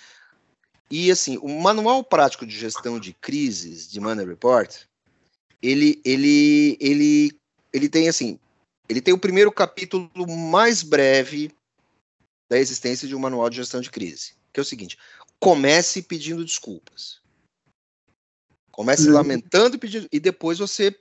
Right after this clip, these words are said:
Speaker 1: abre um, abre um comitê de gestão de crise, abre diálogo e vai pra frente.
Speaker 2: É, mas, mas vamos lá, em, em relação ao Tarcísio, eu gostaria de fazer o seguinte comentário. Ele tá numa zona cinzenta.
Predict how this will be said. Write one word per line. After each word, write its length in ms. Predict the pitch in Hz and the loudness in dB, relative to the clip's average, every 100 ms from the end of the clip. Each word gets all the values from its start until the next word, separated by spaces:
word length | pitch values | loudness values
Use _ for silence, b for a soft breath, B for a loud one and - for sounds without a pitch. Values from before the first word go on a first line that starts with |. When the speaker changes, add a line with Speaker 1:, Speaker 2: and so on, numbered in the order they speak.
| _ _ _ _ 123 | _ _ _ _ 2
Speaker 1:
abre 280 | 127 156 | 2 2
um, 140 | 175 - - | -2 -8 -2
abre 480 | 143 202 233 208 185 | 2 2 0 -6 -10
um 120 | 208 180 | -16 -10
comitê 480 | 175 151 139 127 | -8 -8 -8 -8
de 100 | 113 | -8
gestão 300 | 117 113 117 | -10 -14 -14
de 80 | 110 | -18
crise, 540 | - 120 135 196 262 - B B B B _ | -12 -4 -2 -2 -4 -6 B B B B _
abre 300 | 120 143 165 | 2 4 2
diálogo 400 | 143 117 113 170 | 0 -4 -4 -6
e 60 | 220 | -10
vai 160 | 110 | -12
pra 120 | - 202 | -12 -10
frente. 500 | 254 131 - - _ - | -8 -10 -12 -20 _ -2
Speaker 2:
É, 60 | 156 | 2
mas, 280 | 175 185 - | 4 4 2
mas 320 | 175 190 - | 4 4 2
vamos 380 | 147 190 185 113 | 0 2 4 4
lá, 220 | 101 - | 4 0
em, 180 | 143 151 | 0 0
em 240 | 151 160 170 | 2 2 4
relação 560 | 190 196 135 - 120 | 2 2 2 2 2
ao 100 | 107 | 2
Tarcísio, 640 | 107 95 92 123 113 107 127 | -2 -6 -4 2 2 2 -2
eu 120 | 131 | 0
gostaria 340 | 151 147 151 139 | 0 0 0 0
de 60 | |
fazer 220 | 143 123 | 0 2
o 60 | 139 | 0
seguinte 380 | - 127 147 147 | -2 0 0 2
comentário. 540 | 139 120 - 101 - | 0 0 -2 -6 -2
Ele 200 | 147 160 165 | 0 0 0
tá 200 | 160 165 | 2 4
numa 220 | 165 165 | 4 2
zona 280 | 135 151 156 | 2 2 0
cinzenta. 640 | - 180 147 101 - - | -2 -4 -2 -4 -8 -14